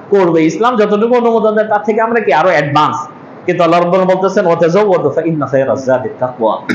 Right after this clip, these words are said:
পরকালীন জীবনে তোমাদের যে একটা পাথেয় দরকার, সে পাথেয়টা তোমরা সংগ্রহ করো। পরকালীন জীবনে তোমাদের যে পাথেয় দরকার, সে পাথেয় তোমরা সংগ্রহ করো।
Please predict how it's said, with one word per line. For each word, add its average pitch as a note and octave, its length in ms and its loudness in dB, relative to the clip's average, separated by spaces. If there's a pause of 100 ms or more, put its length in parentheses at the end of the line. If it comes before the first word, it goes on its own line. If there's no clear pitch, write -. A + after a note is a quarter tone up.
(300)
পরকালীন F3+ 720 0
জীবনে D3+ 520 -2 (320)
তোমাদের D3 340 0
যে C#3+ 80 -2
একটা C#3 200 -8
পাথেয় C3 360 0
দরকার, G#2+ 500 -2 (300)
সে F#3+ 160 -2
পাথেয়টা C3+ 440 -2
তোমরা A#2+ 220 -2
সংগ্রহ G2 300 -8
করো। F2+ 280 -12 (3000)
পরকালীন E3 640 2
জীবনে F#3 340 2
তোমাদের E3 400 0
যে C#3+ 100 0
পাথেয় C#3+ 360 0
দরকার, C3 340 -2
সে F3+ 140 -4
পাথেয় F#3 340 0
তোমরা G#3 300 0
সংগ্রহ F#3+ 420 0
করো। B3+ 440 0